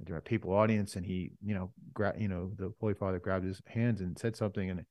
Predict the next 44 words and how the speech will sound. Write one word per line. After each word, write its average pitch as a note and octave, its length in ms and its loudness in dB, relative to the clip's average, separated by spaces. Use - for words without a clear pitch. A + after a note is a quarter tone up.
said, - 140 -14
"What'd C3+ 220 0
you C3 80 0
say F3 180 6
to E3+ 80 8
him?" C#3 80 8
He G#2 80 8
said, F#2+ 240 2
"I G2+ 100 -4
just, - 180 -10
I - 40 -10
just - 200 -8
started - 240 -8
crying." - 440 -4
I'm D#3 80 -6
like, - 140 -8
"Well, G2+ 240 -6
why?" B2+ 380 -6
He - 800 -14
said, G#2 160 2
"Because F#2+ 300 -2
I G2 60 0
saw A2+ 260 -6
Jesus G2 480 -4
in D#2+ 80 -8
that - 140 -10
man." A#1+ 280 -12
Mm. F#2 180 -6
And B2+ 100 4
what F3 120 8
he F3 60 8
saw F3+ 260 2
is G2+ 80 0
the F2+ 80 -4
love G2 160 4
of E2+ 80 -4
the D#2 60 -2
Father F#2+ 460 0
in F2 200 -4
John F2+ 180 -4
Paul - 200 -8
the - 100 -8
Second. - 400 -4
Um, F#2 460 0